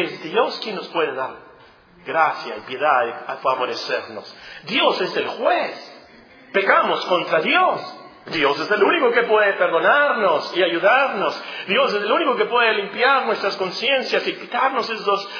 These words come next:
remordimientos que tanto nos molestan. Dios es el único que nos puede dar paz y calma y gozo en la iglesia y en el hogar, en nuestra conciencia y en nuestra familia.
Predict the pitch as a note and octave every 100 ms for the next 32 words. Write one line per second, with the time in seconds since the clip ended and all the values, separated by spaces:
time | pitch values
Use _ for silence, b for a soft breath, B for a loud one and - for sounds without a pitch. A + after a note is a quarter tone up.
0 | B F#3+ F3+ F#3+ F#3 F#3 A#3+ B3+ G#3+ -
1 | E3+ G#3 G#3+ G#3 F#3+ F3 E3+ G3+ C#4 A3+
2 | G3+ E3+ B B B3+ B3 A3+ A#3 D4 F4
3 | C#4 B3 A3+ G#3+ A3+ F#3+ F3 D#3+ - B3
4 | D#4+ D4 A#3+ F#3 - - A#3+ C#4+ B3+ G3+
5 | D#3+ - - C4+ C4+ - G#3 D3+ B B
6 | B B B C4 D#4+ G#4 G#4+ F4+ F4 -
7 | C#4 D4 A#3 - - G#3 B3+ A#3+ A3 -
8 | E4+ F#4+ E4+ G#3 - - - - - -
9 | - - C4 D4+ E4+ F4 D#4+ D#4 C#4+ E4+
10 | F#4+ F#4 E4 C4+ A#3+ C4 D4+ - C4 C4+
11 | C#4+ F4+ E4 B3+ G#3+